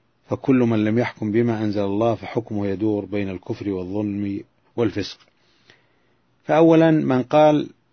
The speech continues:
إن الزمان تغير وشرع الله لا يصلح لهذا الزمان ولا بد أن نواكب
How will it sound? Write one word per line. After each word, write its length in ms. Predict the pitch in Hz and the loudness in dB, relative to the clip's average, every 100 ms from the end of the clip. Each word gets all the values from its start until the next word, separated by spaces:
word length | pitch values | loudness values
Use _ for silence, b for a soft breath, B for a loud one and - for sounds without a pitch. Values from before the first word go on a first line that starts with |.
| _ _ - | _ _ -2
إن 160 | 131 | 0
الزمان 580 | 123 117 120 131 131 120 | 2 2 2 2 0 0
تغير 520 | 117 110 127 120 113 - _ | 0 2 4 4 2 -4 _
وشرع 400 | 110 - 117 110 | -6 -2 -2 0
الله 280 | 113 110 | 0 0
لا 160 | 107 113 | -2 -2
يصلح 320 | 120 - - | -4 -6 -8
لهذا 280 | 107 113 110 | -4 -2 -2
الزمان 540 | 101 107 107 117 113 117 b b b b - | -4 -4 -2 -2 -4 -8 b b b b -2
ولا 240 | 113 113 | 2 2
بد 300 | 110 120 104 | 2 0 2
أن 140 | 110 107 | 0 0
نواكب 540 | 107 117 113 - | 0 0 0 -2